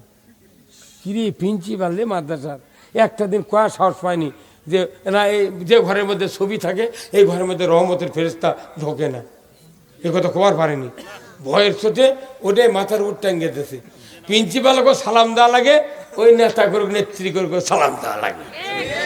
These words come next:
হ্যাঁ, কথা কর। তাহলে ওই, ওই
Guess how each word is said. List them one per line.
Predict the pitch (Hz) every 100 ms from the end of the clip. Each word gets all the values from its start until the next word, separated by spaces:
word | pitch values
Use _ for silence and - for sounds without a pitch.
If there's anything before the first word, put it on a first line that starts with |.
| - - -
হ্যাঁ, | - 427
কথা | 427
কর। | 440 - - - - - - 622 - - - - - - _
তাহলে | 262 277
ওই, | 277
ওই | 277 285 277